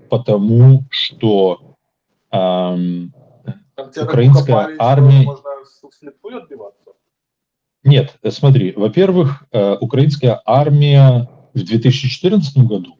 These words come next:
Speaker 1: на самом деле была никакой.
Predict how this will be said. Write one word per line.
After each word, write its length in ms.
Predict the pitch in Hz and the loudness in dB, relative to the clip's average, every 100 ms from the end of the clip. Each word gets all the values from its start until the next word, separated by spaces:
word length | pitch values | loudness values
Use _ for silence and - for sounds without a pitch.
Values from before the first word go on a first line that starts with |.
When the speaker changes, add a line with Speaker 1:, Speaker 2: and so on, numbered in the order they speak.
| _ _ _ _ - | _ _ _ _ -6
Speaker 1:
на 120 | 107 | -4
самом 360 | - 156 143 | -2 2 4
деле 300 | 110 113 113 | 4 2 0
была 460 | 92 95 92 92 92 _ _ - | -2 0 0 0 -4 _ _ -10
никакой. 520 | 190 135 139 - | -8 -6 -10 -16